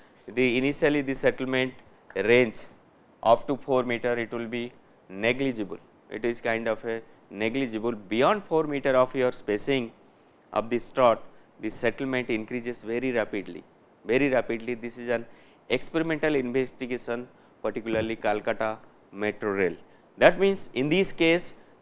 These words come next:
they have considered your spacing up to four meter. That means, they have taken up spacing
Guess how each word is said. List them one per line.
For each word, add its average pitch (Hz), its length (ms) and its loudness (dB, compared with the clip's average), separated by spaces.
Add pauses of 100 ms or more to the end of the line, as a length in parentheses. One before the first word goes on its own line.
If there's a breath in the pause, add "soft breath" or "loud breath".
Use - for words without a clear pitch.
(200)
they 143 120 10
have 160 320 8
considered 151 460 4
your 131 180 4
spacing 143 580 2
up - 300 2
to 160 80 4
four 143 220 -2
meter. 127 280 -2 (280)
That 117 200 2
means, 127 220 -2
they 117 120 2
have 131 200 6 (380 loud breath)
taken 185 320 6
up 143 180 2
spacing 151 560 -2